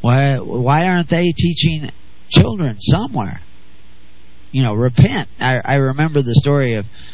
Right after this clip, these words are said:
uh, Gandhi when they were having these riots where the Muslims were gonna kill all the Hindus and the Hindus were gonna kill all the Muslims. And one Muslim guy,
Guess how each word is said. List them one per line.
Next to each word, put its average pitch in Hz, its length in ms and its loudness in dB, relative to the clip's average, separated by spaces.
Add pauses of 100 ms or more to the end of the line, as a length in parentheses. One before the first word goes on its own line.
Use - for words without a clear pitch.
(240)
uh, 95 400 -2 (920)
Gandhi 143 520 0 (920)
when 131 180 2
they 127 140 0
were 117 100 0
having 139 280 2
these 120 240 -2
riots 120 420 2
where 110 80 0
the 110 80 0
Muslims 170 760 2
were 147 80 4
gonna 143 220 0
kill 156 280 4
all 147 180 4
the 120 120 2
Hindus 151 520 2
and 113 100 -2
the 110 60 0
Hindus 165 360 4
were 135 100 0
gonna 127 200 -2
kill 143 280 2
all 139 180 4
the 113 120 -2
Muslims. 135 540 0
And 110 160 -4
one 135 180 2
Muslim 127 480 -2
guy, 120 360 0